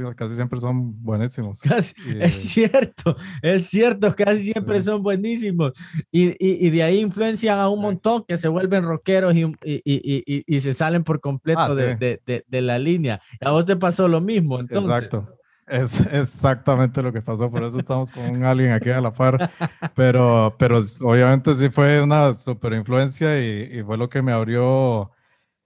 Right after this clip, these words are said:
Speaker 1: eh, la cabeza para, para entender, para entender y ver la música, más que todo. Verla, digamos, como ya,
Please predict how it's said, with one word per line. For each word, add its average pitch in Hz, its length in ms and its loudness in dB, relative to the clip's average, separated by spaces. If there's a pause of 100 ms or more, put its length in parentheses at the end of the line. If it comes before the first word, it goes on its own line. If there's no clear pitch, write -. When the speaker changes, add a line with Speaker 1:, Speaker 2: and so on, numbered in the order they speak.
(120)
Speaker 1:
eh, 104 500 -6
la 104 140 -6
cabeza 113 480 -4
para, 113 400 -6
para 113 240 -10
entender, 113 580 -10 (480)
para 123 160 -6
entender 120 380 -4
y 147 140 0
ver 139 280 -2
la 123 120 -2
música, 120 400 -6
más 107 180 -10
que - 100 -20
todo. 110 440 -8
Verla, 127 520 -4
digamos, 117 320 -8
como 113 220 -8
ya, 113 640 -4